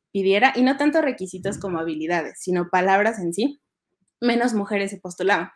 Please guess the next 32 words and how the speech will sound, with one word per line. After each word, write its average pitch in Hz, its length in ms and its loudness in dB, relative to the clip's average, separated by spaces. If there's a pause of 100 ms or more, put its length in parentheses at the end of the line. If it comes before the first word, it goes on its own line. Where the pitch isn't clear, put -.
(440)
Entonces, 226 320 0
ellos 226 240 2
lo 233 100 -4
que 240 80 -4
hicieron 233 400 0
fue 190 140 -6
crear 190 260 -2
un 196 120 -4
algoritmo 202 720 -4
en 180 160 -4
el 170 160 -4
que 165 500 -2 (120)
creaban 208 440 2
los 190 200 -8
puestos 220 280 -4
de 247 100 -2
trabajo 202 600 -2
con, 208 360 -2 (400)
eh, 185 340 -2
un 226 180 0
número 220 400 0
promedio 190 440 -2
de 196 100 -2
palabras 226 560 0
y 240 80 -2
notaron 208 400 0
justamente 185 540 -4
que 180 80 -4
más 160 240 -6
mujeres 160 420 -8
estaban, 160 580 -6
eh, 180 220 -8